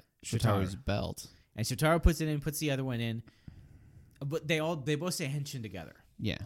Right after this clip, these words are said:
Speaker 2: Henshin.
Speaker 1: Bef-, and then
Speaker 2: Oh, and then he passes out.
Speaker 1: and
Speaker 2: Okay,
Speaker 1: then he
Speaker 2: yeah.
Speaker 1: passes out, and then they, he flips the belt out and it turns into a W.
Speaker 2: Yeah.
Speaker 1: This is the double driver.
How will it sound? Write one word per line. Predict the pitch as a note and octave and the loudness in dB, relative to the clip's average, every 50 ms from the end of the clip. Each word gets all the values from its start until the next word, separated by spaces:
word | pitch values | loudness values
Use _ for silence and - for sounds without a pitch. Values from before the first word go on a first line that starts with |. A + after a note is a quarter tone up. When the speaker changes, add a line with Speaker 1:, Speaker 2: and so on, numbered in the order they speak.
| - - | -10 -8
Speaker 2:
Henshin. | - - - | -4 -4 0
Speaker 1:
Bef-, | D2+ C3+ C3 - - - - - - - - - - - | 0 0 -2 -2 -6 -14 -20 -20 -20 -18 -16 -16 -14 -12
and | A2+ A2+ G#2+ | -12 -10 -8
then | A#2+ A#2 A#2 A2+ A2+ | -8 -8 -8 2 4
Speaker 2:
Oh, | C#3 C3 G#2 | 4 6 6
and | G#2 G#2+ | 6 4
then | A#2+ C3 | 4 4
he | B2+ G#2 | 2 0
passes | - - - - - - - - - | 0 -4 -4 -6 -8 -10 -10 -12 -14
out. | - - - | -14 -14 -6
Speaker 1:
and | A2+ - | -4 -4
Speaker 2:
Okay, | B2+ A2+ C3 | -2 0 2
Speaker 1:
then | C3 | 2
he | C#3 C#3+ | 4 4
Speaker 2:
yeah. | - - | 4 4
Speaker 1:
passes | A2+ G#2+ B2 A#2+ G2+ F#2 | 4 2 -2 -6 -8 -10
out, | F#2 F2 F#2 - - _ _ _ _ _ _ _ _ - | -10 -10 -10 -12 -14 _ _ _ _ _ _ _ _ -10
and | A2+ A#2 | -8 -6
then | A#2+ A#2+ A2 | -6 -4 -4
they, | A2 G#2+ G#2 G2+ G2 F2 - _ _ _ _ _ _ _ _ _ _ _ _ _ _ _ | -4 -4 -4 -6 -8 -10 -14 _ _ _ _ _ _ _ _ _ _ _ _ _ _ _
he | - A#2+ | -12 -12
flips | - - - F3+ G3 - - | -10 -4 -4 -2 -2 -2 -4
the | - D3+ | -6 -6
belt | A#2+ C#3+ C#3+ D3+ D3+ D3+ | -4 -2 -4 -4 -2 -2
out | B2+ G#2+ G#2 | -4 -4 -4
and | E2+ G2+ | -6 -8
it | G#2+ G2 - - | -10 -10 -12 -6
turns | - D3 B2+ A2 | -4 -2 -2 -2
into | G2 F#2+ G#2 | -2 -4 -6
a | F#2+ | -6
W. | E2+ F2+ D#2+ - G#1 - - _ _ _ _ _ _ _ _ - - | -6 -6 -8 -10 -12 -16 -18 _ _ _ _ _ _ _ _ -6 2
Speaker 2:
Yeah. | C#3 B2+ G#2 D#2 C#2+ - - - | 4 6 6 6 4 0 -2 0
Speaker 1:
This | - D3 - | 0 0 0
is | D3 | 0
the | C#3+ D#3+ D#3+ | -2 -2 0
double | C#3 D#3+ C#3+ - B2+ | 2 2 2 2 -2
driver. | A#2+ A2+ A2 G#2 E2 C#2+ - C#2+ C2+ | -6 -8 -8 -8 -10 -10 -12 -16 -20